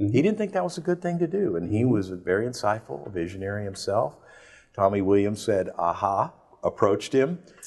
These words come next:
Speaker 2: worked out a deal,
Speaker 1: Yeah.
Speaker 2: and that's where we have this regional participation agreement, which created the opportunity for the Woodlands to become a city, twenty fifty-seven, and, uh,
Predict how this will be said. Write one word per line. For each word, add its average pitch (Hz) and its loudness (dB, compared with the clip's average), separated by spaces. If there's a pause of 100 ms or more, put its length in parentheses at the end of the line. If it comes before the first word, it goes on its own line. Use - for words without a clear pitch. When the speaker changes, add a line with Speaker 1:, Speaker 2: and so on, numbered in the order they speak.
(260)
Speaker 2:
worked 196 4
out 123 6
a 143 -4
deal, 135 4
Speaker 1:
Yeah. 71 -8
Speaker 2:
and 87 -4
that's 90 0
where 92 -2
we 92 0
have 90 0
this 82 -12
regional 82 -6
participation - -10
agreement, 80 -8
which 85 -6
created 92 0 (160)
the 87 -2
opportunity 92 -2
for 87 -12
the 85 -4
Woodlands 92 -2
to 92 -8
become 101 0
a 135 -2
city, 104 0 (180)
twenty 101 -2
fifty-seven, 120 2 (680)
and, 104 2
uh, 98 4